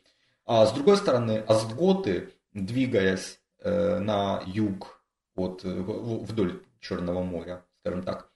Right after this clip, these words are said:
подошли к Константинополю и угрожали самому императору Зенону. И Зенон провёл такую хитрую политическую комбинацию.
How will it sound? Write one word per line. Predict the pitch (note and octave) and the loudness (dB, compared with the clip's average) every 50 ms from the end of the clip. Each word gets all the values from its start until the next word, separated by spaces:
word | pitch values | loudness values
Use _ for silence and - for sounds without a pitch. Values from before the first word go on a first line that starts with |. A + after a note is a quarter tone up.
| _ _ _ _ _ _ _ | _ _ _ _ _ _ _
подошли | C#3 C3+ D3 - - G3+ G3 | 2 2 4 2 2 0 0
к | G3 - | 0 0
Константинополю | F#3+ F3+ - - F3+ F3 F3 - E3+ C#3 A#2 G#2 G2 - G2 F#2+ F#2+ F#2+ G2 | -2 -2 0 0 0 0 0 0 0 0 2 0 0 0 0 0 2 2 2
и | G#2 A#2 | 2 2
угрожали | B2 A#2 A#2+ C3+ C#3+ C#3 - - F3+ F#3 F3+ E3+ D#3 - - | 4 4 4 2 2 2 4 6 6 6 6 4 2 0 -2
самому | - - B2+ B2 B2 B2+ C3+ C#3 C#3 C#3+ - | 0 0 2 2 2 0 0 0 -2 -2 0
императору | A#2+ A#2+ A#2 A#2+ A#2+ A#2+ A#2+ A#2+ - B2 A2 G#2+ | 0 0 0 2 2 2 2 2 0 -2 -4 -4
Зенону. | G2+ - B2 B2 B2 A#2+ G#2+ G2 F#2 F2+ F2 | -6 -4 -4 -2 -2 0 0 0 -2 -2 -4
И | G#2 | -6
Зенон | G#2 B2+ D3+ F3+ F#3+ F#3 F#3 | -6 -4 0 2 4 4 4
провёл | - B2+ A#2+ C#3 D#3 D#3+ - | 2 0 -2 0 -2 -2 -4
такую | - - - B2+ A#2 | -6 -6 -4 -2 -2
хитрую | A#2 - - - - - B2+ - - | -2 -2 -4 -6 -4 -4 -6 -4 -2
политическую | - A2 A2 G#2+ - C#3+ - C3 A#2+ - _ B2 A#2 - | 0 0 0 -2 -4 -6 -8 -8 -8 -8 _ -4 -4 -4
комбинацию. | - - A2 G#2+ G2 A2 A2 G#2+ G#2 G2 F#2 - - - - F2+ F2 - - | -4 -4 -4 -4 -4 -4 -4 -4 -4 -6 -6 -8 -12 -14 -10 -10 -10 -10 -12